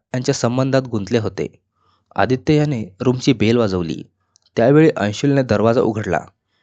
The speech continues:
दारात आदित्यला पाहताच त्याची बोबडी वळाली. अंशुल हा बाहेर उघडाच आला होता, त्यामुळे आत काय चालू होते हे आदित्य याच्या लक्षात आले. रूममध्ये शिरताच कृतिका बेडवर कपडे काढलेल्या अवस्थेत दिसली.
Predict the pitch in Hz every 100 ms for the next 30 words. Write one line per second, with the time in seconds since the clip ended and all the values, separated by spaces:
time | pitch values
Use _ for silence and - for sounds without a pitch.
0 | _ - 87 101 123 - 101 117 131 135
1 | 135 - 110 - 123 113 _ 135 135 127
2 | 101 113 123 92 82 76 - _ _ _
3 | _ _ _ - 117 123 165 143 - -
4 | 147 135 139 - 110 117 131 110 101 98
5 | 82 - _ _ _ _ 120 120 143 -
6 | - 113 120 - 92 95 123 127 117 -
7 | 120 117 _ _ 139 - 110 120 120 127
8 | 117 123 101 - 113 92 82 - _ _
9 | _ _ _ - - 120 147 151 151 151
10 | 147 120 117 - - 127 139 143 131 120
11 | 123 110 98 - - _ - - 147 156
12 | 143 113 120 135 - 101 - 131 127 101
13 | - 90